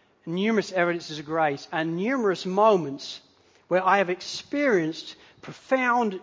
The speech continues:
joy in serving people. Moments when people get saved.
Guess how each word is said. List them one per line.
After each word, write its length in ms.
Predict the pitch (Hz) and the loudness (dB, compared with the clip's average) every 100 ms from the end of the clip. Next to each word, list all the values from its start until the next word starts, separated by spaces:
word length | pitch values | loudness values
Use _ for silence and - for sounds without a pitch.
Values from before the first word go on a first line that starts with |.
| 170 151 | -14 -14
joy 520 | 160 185 175 147 139 | -2 2 2 0 -4
in 100 | 139 | -10
serving 460 | - 160 151 135 - | -10 -6 -4 -4 -10
people. 380 | - 175 202 - _ _ _ _ _ _ _ _ _ _ _ _ - | -14 -20 -20 -20 _ _ _ _ _ _ _ _ _ _ _ _ 0
Moments 380 | 196 202 202 190 | 4 4 4 0
when 140 | 185 | -2
people 200 | 190 170 | -2 -2
get 140 | 165 | -2
saved. 400 | - 165 143 131 | -2 0 0 -4